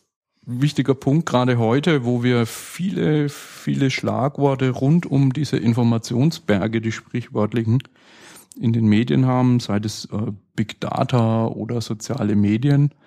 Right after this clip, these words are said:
Ich finde, man hat dort immer so den Eindruck, die Idee ist, da gibt's so Riesenmengen von Informationen und wenn wir die nur irgendwie beherrschen könnten und verarbeiten könnten, dann wären wir innovativ.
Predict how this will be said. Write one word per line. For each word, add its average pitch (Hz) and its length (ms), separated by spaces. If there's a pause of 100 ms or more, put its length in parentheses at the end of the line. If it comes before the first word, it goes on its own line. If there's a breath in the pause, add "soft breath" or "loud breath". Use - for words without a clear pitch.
(600 soft breath)
Ich - 140
finde, 113 220
man 120 100
hat 120 120
dort 120 200
immer 135 200
so 131 140
den 120 200
Eindruck, 131 680
die 120 160
Idee 113 280
ist, 143 500 (180)
da 120 60
gibt's 127 220
so 123 100
Riesenmengen 151 840
von 139 220
Informationen 127 920
und 113 180
wenn 117 160
wir 117 100
die 139 240
nur 165 200
irgendwie 131 380
beherrschen 117 580
könnten 135 520 (540 soft breath)
und 113 180
verarbeiten 131 640
könnten, 120 600
dann 120 500
wären 117 340
wir 113 240
innovativ. 107 920